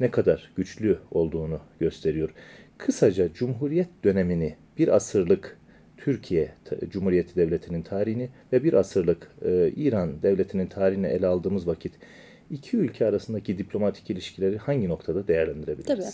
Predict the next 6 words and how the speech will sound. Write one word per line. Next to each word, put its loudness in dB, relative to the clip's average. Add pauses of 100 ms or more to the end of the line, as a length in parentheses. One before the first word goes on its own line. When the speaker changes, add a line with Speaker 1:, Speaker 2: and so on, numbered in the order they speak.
(640)
Speaker 2:
Şimdi, -2
e, 2 (460)
Osmanlı'ya, 2 (180)
Osmanlı 2
Devleti'nden 4 (580)
itibaren -4